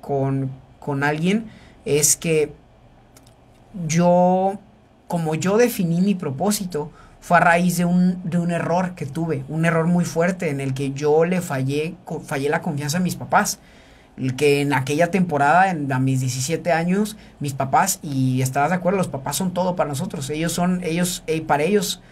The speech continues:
para nosotros ellos deben ser el propósito, ¿no? Como el, el, eh, ellos te dan el, el cobijo, te dan la escuela, te dan todo. Entonces yo fallé a eso máximo que tenía en el momento.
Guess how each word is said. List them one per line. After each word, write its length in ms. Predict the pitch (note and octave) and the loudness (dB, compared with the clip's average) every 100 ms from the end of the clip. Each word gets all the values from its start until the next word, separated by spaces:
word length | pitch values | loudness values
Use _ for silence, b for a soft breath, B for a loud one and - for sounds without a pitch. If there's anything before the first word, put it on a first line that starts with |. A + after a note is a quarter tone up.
| B B - | B B -4
para 160 | - D#3+ | 2 4
nosotros 520 | D#3+ C#3+ G3 A3 G#3 | 2 0 0 0 0
ellos 260 | F#3+ G#3 E3+ | 2 0 0
deben 220 | F3+ F#3+ | -2 -2
ser 160 | F#3 F#3+ | -2 -2
el 80 | F#3 | -2
propósito, 560 | D3 C3+ F#3 F#3 D3 | -6 -4 -2 -2 -4
¿no? 180 | C#3+ F3 | -6 -6
Como 260 | D#3 C#3 C3+ | -6 -4 -2
el, 220 | C3+ C3 | -2 -2
el, 420 | C3+ C3+ C3 B2+ B B B - | -2 2 2 0 B B B -8
eh, 600 | C3+ C3+ C3+ C3+ - - - - | -2 0 2 0 -4 -12 -12 -2
ellos 260 | E3+ F3+ | 2 2
te 80 | F3+ | 4
dan 240 | E3 D#3+ D#3 | 2 2 -2
el, 320 | D3+ D3 C#3+ | -2 -2 -2
el 120 | D3 C#3 | -2 -2
cobijo, 560 | D#3+ A3+ A3 G#3+ F#3 | 0 0 2 2 2
te 120 | F#3 | -2
dan 160 | C#3 C#3 | -6 -6
la 40 | |
escuela, 500 | C3 - A3 A3 G3+ | -6 2 4 6 4
te 80 | F#3 | 0
dan 120 | D3 | -6
todo. 220 | D3+ A3 F3+ | -2 -2 -2
Entonces 320 | D#3 D3+ D3+ | -4 -8 -6
yo 180 | E3 F3+ | -4 -2
fallé 460 | - F#3+ E3+ G#3 | 0 0 0 2
a 240 | G#3 D3 - | 4 4 0
eso 280 | D#3+ - | -2 0
máximo 520 | F#3+ F3+ F#3+ - G#3 D#3 | 0 0 -2 -2 -2 -2
que 120 | - | -6
tenía 220 | D3 D#3+ | -6 -4
en 80 | E3 | -4
el 80 | D#3 | -4
momento. 460 | D3 E3+ G3 D3 | -4 -4 -4 -6